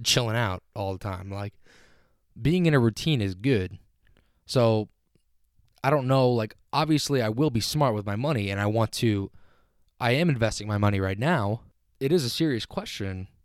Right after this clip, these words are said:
where it's like, when are we supposed to retire? And do we want to retire? Like, I know it's crazy thinking about that now, like, we're in our twenties, but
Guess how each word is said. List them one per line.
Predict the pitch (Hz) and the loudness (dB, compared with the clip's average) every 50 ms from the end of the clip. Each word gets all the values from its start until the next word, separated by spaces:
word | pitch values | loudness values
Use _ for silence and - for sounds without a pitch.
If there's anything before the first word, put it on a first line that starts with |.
| _ _ _ _ _ _ _ _ _ - | _ _ _ _ _ _ _ _ _ -6
where | 113 117 107 104 | -4 -2 -2 -2
it's | 101 - | -4 -4
like, | 110 101 - - _ | -8 -8 -8 -12 _
when | - 104 101 120 151 196 196 - - | -12 -8 -6 -4 -4 -2 -4 -4 -2
are | 107 104 101 98 | 0 0 0 0
we | 98 101 98 | 0 -2 -4
supposed | - - 110 95 - 98 92 - | -4 -6 -6 -6 -6 -8 -8 -8
to | - 95 | -10 -12
retire? | 95 - - 101 92 92 87 90 87 - - - _ _ _ _ _ | -12 -10 -10 -10 -10 -8 -8 -10 -12 -14 -18 -20 _ _ _ _ _
And | - 117 117 113 107 98 98 _ | -6 -6 -6 -6 -6 -10 -10 _
do | 117 147 208 | -2 0 0
we | 254 202 113 107 104 | 0 -2 -4 -4 -4
want | 101 101 98 95 85 - | -4 -4 -6 -8 -8 -8
to | - 95 | -8 -8
retire? | 98 - - 95 92 92 85 95 95 101 _ _ _ _ _ _ _ _ _ _ | -8 -6 -6 -4 -4 -4 -6 -8 -12 -14 _ _ _ _ _ _ _ _ _ _
Like, | 113 110 107 101 - - _ | -4 -2 -2 -4 -6 -12 _
I | 117 117 | -6 -4
know | 131 156 180 202 131 | -2 0 2 2 2
it's | 123 | 0
crazy | - - 139 131 120 113 110 | 0 0 0 0 2 0 0
thinking | - 135 117 113 | 0 0 0 0
about | 104 110 104 - | 0 0 0 0
that | 101 98 | 0 0
now, | 101 107 117 117 113 | 0 0 2 0 0
like, | 101 98 - - | -2 -4 -4 -4
we're | 107 107 | -4 -4
in | 104 | -4
our | 98 95 | -4 -6
twenties, | - - 117 113 123 131 117 104 | -6 -6 -4 -2 -2 -2 -4 -4
but | - 107 101 - | -6 -6 -6 -6